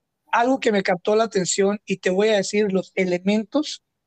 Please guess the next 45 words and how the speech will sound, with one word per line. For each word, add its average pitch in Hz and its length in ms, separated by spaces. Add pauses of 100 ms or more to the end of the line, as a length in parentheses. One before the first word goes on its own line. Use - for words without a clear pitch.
(240)
que 175 240
a 160 100
mí 185 140
me 214 140
captaron. 185 460
Obviamente 269 540
yo 233 120
no 262 60
me, 233 240
no 196 180
me 262 100
dedico 214 320
a 208 40
estar 214 200
mucho 208 260
tiempo 202 300
en 185 60
TikTok. - 540 (1000)
Y 202 340
el 202 180
algoritmo 196 580
lo 190 120
sabe 202 280
también, 175 520 (140)
que 180 160
cuando 175 260
yo 196 120
me 269 100
meto 294 200
a 190 60
TikTok, 285 520
trata 220 300
de 226 100
meterme 214 420
los 190 160
videos, 196 340
luego, 247 240
luego, 262 480
los 190 160
videos 208 260
más 254 180
novedosos 226 460
que 196 100
estén 208 180
pasando, 202 420